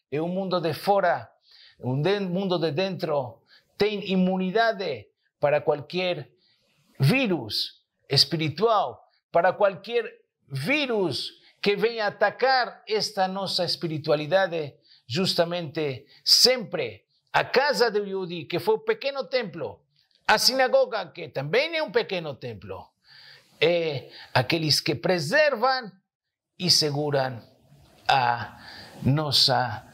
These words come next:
comunidade, é aqueles que reservam nossas famílias, aqueles que preservam o nosso intelecto. O terceiro fato, e com isso eu vou terminar, Beit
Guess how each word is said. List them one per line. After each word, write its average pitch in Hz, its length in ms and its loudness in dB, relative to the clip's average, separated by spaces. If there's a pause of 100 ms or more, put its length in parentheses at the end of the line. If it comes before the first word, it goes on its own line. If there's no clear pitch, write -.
(140)
comunidade, 110 720 0 (340)
é 180 240 2
aqueles 165 420 0
que 160 120 0
reservam 156 580 -2
nossas 143 360 -10
famílias, 117 640 -8
aqueles 147 340 0
que - 300 -4
preservam 240 880 0 (840)
o 151 120 -8
nosso 151 280 -4
intelecto. 90 480 -10 (460)
O 170 120 2
terceiro 208 540 2
fato, 190 520 0 (400)
e 139 100 -6
com 185 180 0
isso 180 240 0
eu 165 80 0
vou 156 120 2
terminar, 147 300 -2
Beit 151 260 -2